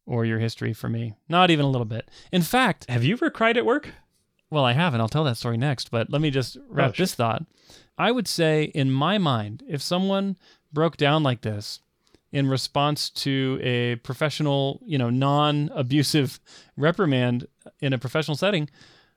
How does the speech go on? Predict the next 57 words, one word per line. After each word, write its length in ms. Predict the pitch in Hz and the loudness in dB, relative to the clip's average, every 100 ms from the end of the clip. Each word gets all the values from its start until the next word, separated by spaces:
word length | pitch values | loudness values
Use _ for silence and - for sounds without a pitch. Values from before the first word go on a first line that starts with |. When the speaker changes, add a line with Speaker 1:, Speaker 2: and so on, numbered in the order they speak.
| _ _ - | _ _ 0
Speaker 1:
that 180 | 196 285 | 0 4
would 80 | 277 | 2
actually 300 | 233 - 190 | 2 2 2
make 220 | 175 175 | 2 0
me 100 | 175 | -4
feel 240 | - 170 | 0 0
good 220 | 139 170 226 | 2 0 2
about 220 | 151 131 | 0 2
them 140 | 131 | 0
because 300 | 127 147 147 | 2 0 0
I 80 | 160 | -2
can 180 | 160 160 | -2 -2
see 220 | - 233 | 0 -2
just 260 | 175 180 - | 0 -4 -4
how 160 | 175 | -2
invested 500 | 170 131 185 - 226 | 0 2 0 -2 -2
they 120 | 147 131 | 0 0
are 240 | 131 131 | 2 0
in 200 | 147 147 | 0 -2
this 160 | 151 - | -2 -2
team 260 | 208 240 | 0 2
and 100 | 127 | 2
their 80 | 127 | 0
success 440 | - 143 185 196 | -2 -4 -2 -2
at 100 | 165 | -4
work. 340 | 185 240 - - _ _ _ _ _ - | -2 -4 -4 -14 _ _ _ _ _ -4
You 100 | 160 | -4
know, 60 | - | 0
it, 120 | 90 | -2
Speaker 2:
Hmm. 60 | - - | -2 -2
Speaker 1:
honestly, 360 | 214 285 190 | 0 2 2
it's 120 | 151 - | 0 -2
the 80 | |
people 300 | 160 262 302 | 0 2 4
who 100 | 208 | 4
make 240 | 165 208 - | 4 2 2
big 120 | 165 | 2
mistakes 540 | 165 - 139 180 - - _ _ _ - | 2 2 0 0 -6 -20 _ _ _ -2
and 120 | 151 | 0
just 140 | 160 - | 2 2
kind 140 | 170 | 2
of 60 | 131 | 4
walk 220 | 151 151 | 4 4
away 180 | 139 139 | 4 6
like, 160 | 127 | 4
"Whatever." 560 | 123 170 151 135 135 123 _ _ _ _ _ - | 2 4 6 6 4 -2 _ _ _ _ _ 2
Those 220 | 311 240 | 4 4
are 20 | |
the 80 | 160 | 4
people 260 | 151 139 131 | 4 2 4
that 120 | 131 | 4
I 100 | 123 | 4
really 460 | 123 156 135 127 - - - | 4 4 4 4 0 -12 -12
have 400 | 90 139 131 131 | -4 2 2 2
a 40 | |
problem 300 | 160 147 117 | 2 2 0
with, 280 | - - | -6 -10